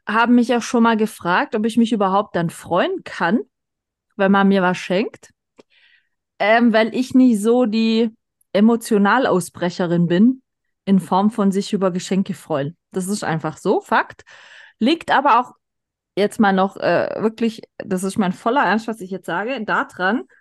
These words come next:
mir fällt mein frontal linker Hirnlappen, der die positive Emotionen steuert. So. Den hab ich nicht. Der ist bei mir nicht angeboren, der ist weg. Wegen meinem Untermieter. So. Und bei mir hat die rechte Hirnhälfte,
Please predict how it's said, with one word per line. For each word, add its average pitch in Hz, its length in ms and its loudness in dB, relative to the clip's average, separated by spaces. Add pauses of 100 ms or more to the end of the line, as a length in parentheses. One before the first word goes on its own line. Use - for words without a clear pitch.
(280)
mir 220 160 2
fällt 254 260 0
mein 233 140 2
frontal 226 460 0
linker 226 260 2
Hirnlappen, 262 600 0
der 202 160 2
die 208 180 0
positive 220 720 -2
Emotionen 220 560 0
steuert. 110 500 -6 (720)
So. - 280 -4 (1080)
Den 254 200 4
hab 254 120 2
ich 226 120 -4
nicht. 175 280 -6 (380)
Der 208 80 0
ist 220 120 -4
bei 254 80 0
mir 233 140 2
nicht 226 160 0
angeboren, 240 640 0
der 220 100 0
ist 214 180 -8
weg. 170 300 -4 (220)
Wegen 214 260 2
meinem 262 200 4
Untermieter. 175 720 0 (140)
So. 185 280 0 (680)
Und 214 180 2
bei 214 140 4
mir 277 240 4
hat 233 200 0
die 214 60 -4
rechte 226 340 -4
Hirnhälfte, 220 760 0